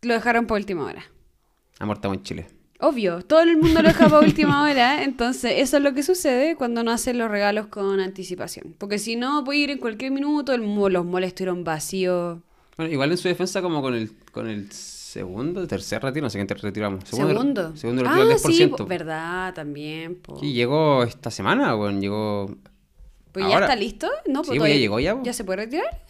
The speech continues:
Speaker 2: Amor, ya, ya, ya está depositado.
Speaker 1: Cacha,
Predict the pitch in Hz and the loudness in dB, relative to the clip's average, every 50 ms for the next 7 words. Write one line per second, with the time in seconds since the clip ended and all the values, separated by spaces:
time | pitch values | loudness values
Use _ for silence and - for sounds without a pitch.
0 | - _ _ _ _ _ _ - 104 104 123 127 120 117 120 117 117 120 117 113 | -20 _ _ _ _ _ _ -14 -8 -6 -4 -2 -2 -2 -2 -2 -4 -4 -4 -4
1 | - 123 117 - - 123 127 117 127 117 110 90 90 98 135 117 - - _ _ | -4 -4 -4 0 0 0 0 0 -2 -4 -4 -4 -2 -2 -2 -4 -6 -12 _ _
2 | _ _ _ _ _ _ _ _ _ - - - - _ _ - - - - - | _ _ _ _ _ _ _ _ _ -18 -18 -18 -20 _ _ -14 -14 -12 -10 -8
3 | - - | -8 -8